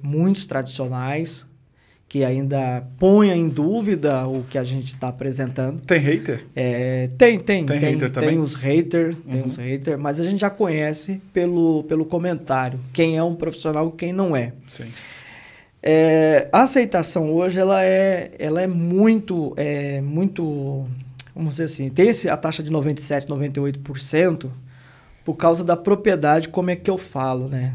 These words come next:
Speaker 1: Como é
Speaker 2: Uhum.
Speaker 1: que eu tô explicando. Então, eu transmito que eu tenho propriedade do assunto.
Speaker 2: Sim.
Speaker 1: Porque eu não aprendi hoje e fui ensinar no YouTube.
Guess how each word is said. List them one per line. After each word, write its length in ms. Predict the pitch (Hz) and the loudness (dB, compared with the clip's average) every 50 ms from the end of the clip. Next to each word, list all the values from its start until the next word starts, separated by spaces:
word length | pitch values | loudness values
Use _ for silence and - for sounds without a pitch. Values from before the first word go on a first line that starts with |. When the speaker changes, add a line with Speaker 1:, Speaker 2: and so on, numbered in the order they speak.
| 131 127 | -6 -6
Speaker 1:
Como 160 | - 139 135 | -6 -4 -4
é 40 | 135 | -2
Speaker 2:
Uhum. 60 | 127 | -2
Speaker 1:
que 60 | 151 | -4
eu 40 | 147 | -2
tô 120 | 139 170 | 0 0
explicando. 1040 | 160 - - - - 170 165 170 - - - 165 165 156 151 139 135 120 117 123 - - - - - | 0 0 -2 -2 -2 -2 -2 -2 -4 -2 0 2 2 4 2 0 -2 -4 -6 -10 -14 -16 -20 -12 -8
Então, 480 | 156 156 143 - 180 190 202 190 170 156 - - - - - - - - - - | -8 -6 2 4 4 4 4 2 0 -4 -6 -12 -20 -20 -20 -20 -20 -20 -6 -2
eu 100 | 165 160 | -2 0
transmito 920 | 165 196 214 214 170 139 156 175 185 208 240 247 - 240 - 170 151 - - | 2 4 4 4 2 2 2 6 8 8 8 8 6 4 0 -2 -2 -2 -4
que 140 | - 175 156 | -2 0 2
eu 140 | 151 151 147 | 2 2 2
tenho 260 | 151 - 160 151 147 | 0 0 0 0 0
propriedade 640 | 143 - 156 147 - 156 147 135 143 139 139 139 - | -2 -2 -4 -2 -2 -2 -2 0 0 -2 -2 -4 -6
do 100 | 135 135 | -6 -4
assunto. 440 | 135 - - - 143 131 127 127 127 | -4 -6 -6 -6 -6 -4 -4 -4 -6
Speaker 2:
Sim. 240 | - 135 131 - - - - _ - - - | -6 -8 -10 -12 -12 -18 -20 _ -20 -10 -6
Speaker 1:
Porque 600 | - 175 175 - - - 208 196 190 175 - - - - | -4 -4 -4 -2 2 2 4 4 4 2 -2 -6 -12 -14
eu 200 | - - 226 233 | -8 -4 -2 0
não 120 | 240 262 | 2 2
aprendi 840 | 247 247 - 254 247 226 208 175 147 160 196 233 247 254 233 - - - - - | 0 2 4 4 4 4 2 0 0 0 0 0 2 0 -2 -4 -8 -12 -14 -2
hoje 560 | - 170 170 196 220 226 196 190 202 202 208 - | 2 4 6 6 6 4 2 -2 -6 -6 -6 -6
e 140 | - 190 185 | -4 -4 -4
fui 240 | 180 - - 196 180 | -4 -4 -2 -2 0
ensinar 360 | 180 180 - 170 170 160 147 | 0 -2 -2 -4 -4 -4 -4
no 100 | 147 151 | -4 -4
YouTube. 480 | 151 147 143 151 156 151 127 131 - | -6 -6 -8 -8 -8 -8 -8 -10 -14